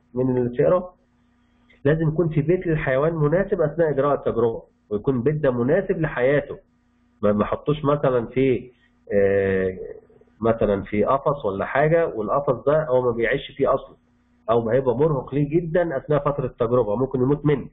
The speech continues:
لا، العدد المناسب، والله أنا محتاج عشرة يبقى عشرة، محتاج مية يبقى مية. ما ينفعش أبقى م-، مثلًا محتاج مية وأجيب ألف حيوان،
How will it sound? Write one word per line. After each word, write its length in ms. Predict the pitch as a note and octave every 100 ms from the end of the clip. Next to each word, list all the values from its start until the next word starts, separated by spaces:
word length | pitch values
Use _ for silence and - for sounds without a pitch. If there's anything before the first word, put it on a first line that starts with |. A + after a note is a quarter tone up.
| _ _ _
لا، 180 | F#2+ - _ _ _ _ _ - - -
العدد 380 | A#2 D#3 G3 E3
المناسب، 500 | D3 B2+ B2+ B2 -
والله 240 | - G2+ C3
أنا 120 | B2
محتاج 360 | A2 - C#3 C3+
عشرة 300 | D#3+ - B2+
يبقى 200 | G2 D2
عشرة، 240 | - -
محتاج 300 | G2 - C3
مية 320 | C3 F3 F#3
يبقى 200 | D#3 B2
مية. 300 | B2 B2 F#2+ - _ _ _ _ -
ما 60 |
ينفعش 360 | G2+ D#3+ E3 D#3
أبقى 260 | D3 B2+
م-، 200 | A2+ A2
مثلًا 440 | A#2 C#3 A2+ F#2+ - _ _ _ -
محتاج 380 | A2 - D3+ C#3+
مية 160 | F3
وأجيب 280 | D#3 C#3 D#3+
ألف 300 | E3+ E3+ E3
حيوان، 440 | D3+ E3 E3+ G3+